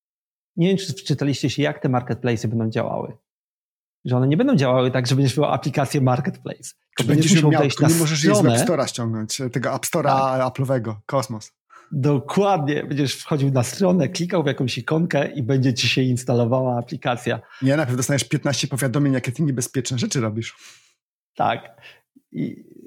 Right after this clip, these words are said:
Speaker 1: dla użytkowników Apple'a to może być nie do przejścia po prostu, e, taki user experience, że wchodzisz na jakąś stronę, pojawia ci się link, pojawia ci się ostrzeżenie: „Hej, jesteś pewien, że ściągasz z App Store'u, bla, bla, bla, bla, bla”.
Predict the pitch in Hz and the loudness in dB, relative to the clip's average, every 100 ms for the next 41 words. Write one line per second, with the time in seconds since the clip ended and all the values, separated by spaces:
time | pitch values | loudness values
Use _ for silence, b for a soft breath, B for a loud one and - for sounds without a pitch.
0 | - - 143 143 139 135 143 147 135 143 | -20 -2 0 2 0 0 -2 -4 -4 -2
1 | 135 123 127 123 120 139 127 123 127 120 | -2 -2 0 0 -2 -2 -2 -2 -2 -4
2 | 123 120 - - - 123 110 107 - 120 | -6 -10 -10 -10 -6 -2 -2 -2 -6 -4
3 | 110 110 117 143 135 110 110 - - 117 | -2 -2 -4 0 0 0 -4 -6 -8 -6
4 | 110 107 113 110 113 113 - 123 120 - | -6 -4 0 0 0 -2 -4 -6 -6 -6
5 | 120 107 - 156 147 131 123 123 - 123 | -6 -6 -4 -2 0 0 0 -2 0 0
6 | 123 123 - 123 131 143 131 127 117 113 | 0 0 0 2 2 2 0 -2 -2 -2
7 | - 110 - 110 131 139 131 104 190 226 | -6 -6 -6 -2 0 0 0 0 0 2
8 | 196 165 143 - 151 160 147 143 151 156 | 0 -2 -4 -4 0 0 0 -2 -2 -2
9 | 156 160 156 - 139 147 147 147 143 139 | -2 -2 -4 -4 -2 2 2 2 2 2
10 | 139 143 131 131 135 127 139 135 139 | 2 0 0 0 0 0 2 2 0